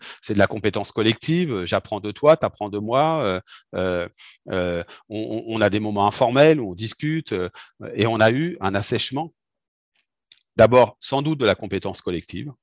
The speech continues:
enfin en tout cas il y a un risque sur le long terme de la créativité et de l'innovation, parce qu'on s'en ré-, on, on, on va au direct, parce que c'est des,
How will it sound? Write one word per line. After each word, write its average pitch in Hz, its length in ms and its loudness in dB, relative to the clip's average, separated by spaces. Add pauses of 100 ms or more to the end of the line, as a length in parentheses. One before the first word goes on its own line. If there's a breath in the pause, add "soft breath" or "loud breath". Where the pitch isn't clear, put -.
enfin 101 100 0
en 98 40 -2
tout - 100 -14
cas 151 140 10
il 139 40 6
y 135 40 6
a 117 100 8
un 107 40 6
risque 117 400 -4
sur 104 200 -10
le 95 120 -6
long 113 160 -10
terme 117 320 -4 (640 loud breath)
de 110 120 -2
la 101 340 2
créativité 110 640 2
et - 20 2
de 104 60 -2
l'innovation, 104 580 -4 (540)
parce - 160 -8
qu'on 107 120 -10
s'en 104 200 -4
ré-, 101 180 0
on, 101 220 -12
on, 98 160 -14
on 104 260 -12
va 107 140 0
au 104 80 -2
direct, 120 440 2 (140)
parce - 160 -12
que 113 80 -6
c'est 104 160 -8
des, 87 220 -6